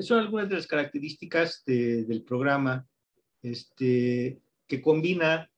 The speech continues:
o sea, no, no, no nos peleamos, eh, si debe ser fonético o global. Nosotros lo combinamos, y, pero no decimos que es ecléctico. Ojo, tiene una lógica, tiene una filosofía totalmente distinta.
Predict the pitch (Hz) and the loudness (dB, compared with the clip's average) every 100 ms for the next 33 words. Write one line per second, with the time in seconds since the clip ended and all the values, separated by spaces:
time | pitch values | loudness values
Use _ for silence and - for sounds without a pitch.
0 | _ _ - 139 170 185 196 180 190 196 | _ _ -10 -2 0 0 -2 -2 -4 -2
1 | 190 208 208 - 196 185 170 160 139 - | -2 0 -2 0 2 4 4 2 -4 -10
2 | - - 139 135 147 156 170 180 - 156 | -18 -8 -6 -4 -2 0 0 -2 -2 -2
3 | 151 156 - 131 117 110 107 104 _ _ | -2 -4 -4 -2 0 0 -4 -6 _ _
4 | _ _ _ - 143 165 139 131 120 113 | _ _ _ -6 -6 -2 -2 -2 2 4
5 | 117 110 101 - - _ _ _ _ _ | 4 2 -4 -14 -20 _ _ _ _ _
6 | _ 143 165 - _ 139 139 156 180 208 | _ 0 0 -6 _ 4 6 6 6 2
7 | - 202 170 180 - - 131 143 139 165 | 0 -2 -2 -6 -10 -4 -2 -2 -2 -2
8 | 160 - - - - _ _ _ _ _ | -2 -12 -14 -16 -18 _ _ _ _ _
9 | _ _ _ _ 147 156 127 - _ _ | _ _ _ _ 2 4 2 -6 _ _
10 | _ _ _ _ 143 170 180 165 175 170 | _ _ _ _ 2 2 4 6 6 4
11 | - - 170 - 165 170 160 135 139 139 | -2 -4 -4 -4 -4 -2 -4 -2 -2 -4
12 | 127 156 165 - 131 156 143 139 135 120 | -2 0 0 -2 -6 -4 -2 -4 -4 -8
13 | - 127 120 117 | -6 -2 -2 -4